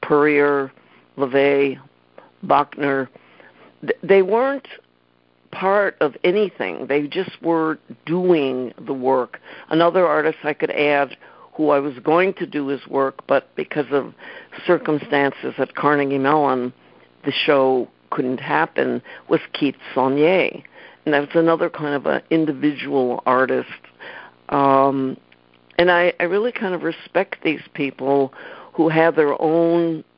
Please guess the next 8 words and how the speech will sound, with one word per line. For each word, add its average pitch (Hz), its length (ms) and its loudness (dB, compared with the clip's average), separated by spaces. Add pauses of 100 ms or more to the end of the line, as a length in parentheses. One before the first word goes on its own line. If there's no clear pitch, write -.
let's - 220 -14
say, 151 160 0 (160)
tune, 180 460 2
and 143 220 -2
they 151 100 2
marched 151 760 -2
to 107 200 -4
it. 92 120 -6